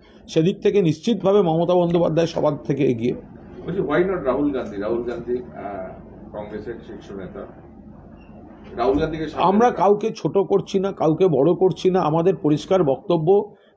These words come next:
Speaker 1: তিনটে রাজ্যে কংগ্রেস তাদের নিজেদের মতো লড়েছিল, নিজেরা ডুবেছে, ইন্ডিয়াকে নিয়ে প্রশ্ন তুলিয়ে ছেড়ে দিয়েছে। ফলে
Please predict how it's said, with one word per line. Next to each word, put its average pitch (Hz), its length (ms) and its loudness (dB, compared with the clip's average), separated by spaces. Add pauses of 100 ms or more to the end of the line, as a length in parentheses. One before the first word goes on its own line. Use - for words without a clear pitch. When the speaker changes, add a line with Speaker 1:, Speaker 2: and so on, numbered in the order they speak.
(140)
Speaker 1:
তিনটে 180 460 2
রাজ্যে 160 540 2
কংগ্রেস 170 560 0
তাদের 151 300 2
নিজেদের 160 480 2
মতো 196 220 2
লড়েছিল, 185 500 4 (460)
নিজেরা 156 680 4
ডুবেছে, 190 680 4 (540)
ইন্ডিয়াকে 175 600 2
নিয়ে 202 180 0
প্রশ্ন 190 380 0
তুলিয়ে 208 320 4
ছেড়ে 170 240 2
দিয়েছে। 123 380 -4 (520)
ফলে 196 300 2